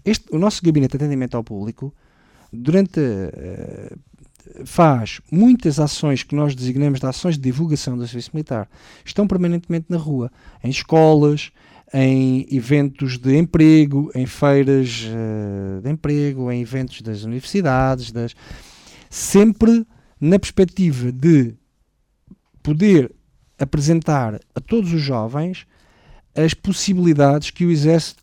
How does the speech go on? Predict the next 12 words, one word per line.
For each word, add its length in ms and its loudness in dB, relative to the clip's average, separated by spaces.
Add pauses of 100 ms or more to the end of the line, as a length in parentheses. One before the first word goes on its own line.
(140)
lhes 100 -4
dá 320 2
de 160 -6
profissão. 680 -4
Porque 300 -4
é 160 -2
importante 600 0
também 260 -4
percebermos 520 -8
que 160 -4
o 180 0
exército 760 -4